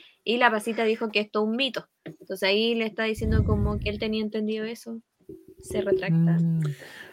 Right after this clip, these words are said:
Speaker 2: Mira, dice que al lado de los Buanques hay un supermercado gringo, se llama Kiosk Club. Ahí puede pillar de esos huevos. Sí, conozco el Kiosk Club y también está en internet también el Kiosk Club. Lo que pasa es que ellos traen huevas gringas. No sé, no he visto lo de, lo de la,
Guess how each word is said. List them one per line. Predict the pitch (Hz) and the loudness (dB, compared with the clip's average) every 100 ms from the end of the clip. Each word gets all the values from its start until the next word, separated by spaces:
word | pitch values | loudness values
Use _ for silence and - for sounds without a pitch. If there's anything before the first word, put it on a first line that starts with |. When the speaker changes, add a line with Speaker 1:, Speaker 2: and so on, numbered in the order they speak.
| - 170 | 2 10
Speaker 2:
Mira, | 180 | 12
dice | 165 - | 12 12
que | 165 | 10
al | 156 | 12
lado | 175 202 | 12 12
de | |
los | 202 | 12
Buanques | 190 208 - | 12 12 10
hay | 190 | 6
un | |
supermercado | - 165 165 160 - 170 165 | 4 0 2 2 8 10 12
gringo, | 170 185 156 135 | 12 12 10 4
se | - | 4
llama | 165 156 | 4 6
Kiosk | 180 165 - | 6 6 2
Club. | 139 - _ _ - - - - _ | -8 -8 _ _ -20 -20 -18 -18 _
Ahí | 160 160 | 4 8
puede | 170 | 8
pillar | 160 160 | 8 8
de | 165 | 6
esos | - | 2
huevos. | 147 147 143 | 0 0 -2
Sí, | 147 - | -4 -4
conozco | 143 147 - | -2 -4 -2
el | 151 | -4
Kiosk | - 160 - | 2 2 2
Club | 151 160 202 | -2 -2 -2
y | |
también | 143 139 151 | 0 2 2
está | 151 | 2
en | 156 | 2
internet | 143 135 131 180 | 2 0 0 0
también | - 139 135 | 0 -2 -2
el | |
Kiosk | - - | -4 -14
Club. | - - _ - - - - _ | -16 -20 _ -20 -20 -18 -20 _
Lo | 135 | 4
que | 147 | 6
pasa | 170 190 | 8 10
es | |
que | 180 | 10
ellos | - | 8
traen | 190 190 | 6 8
huevas | 190 175 | 6 6
gringas. | 202 220 127 131 - | 8 8 6 0 -2
No | 147 | 0
sé, | 139 180 180 | 0 -2 -4
no | 185 156 | 2 4
he | 170 | 6
visto | 220 240 | 4 4
lo | 233 | 4
de, | 233 | 4
lo | 226 220 220 | 4 4 4
de | 220 | 6
la, | 226 214 214 214 | 6 4 4 0